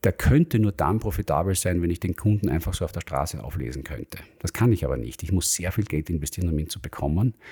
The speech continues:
Und dementsprechend sind typischerweise die Dauer, die es braucht, bis er für mich profitabel wird, viel, viel, viel, viel zu lang,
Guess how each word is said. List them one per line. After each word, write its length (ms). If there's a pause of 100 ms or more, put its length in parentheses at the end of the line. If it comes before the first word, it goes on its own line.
(240)
Und 140
dementsprechend 580
sind 400
typischerweise 640
die 320
Dauer, 320
die 140
es 120
braucht, 760
bis 240
er 140
für 100
mich 240
profitabel 580
wird, 200
viel, 500
viel, 260
viel, 200
viel 180
zu 140
lang, 420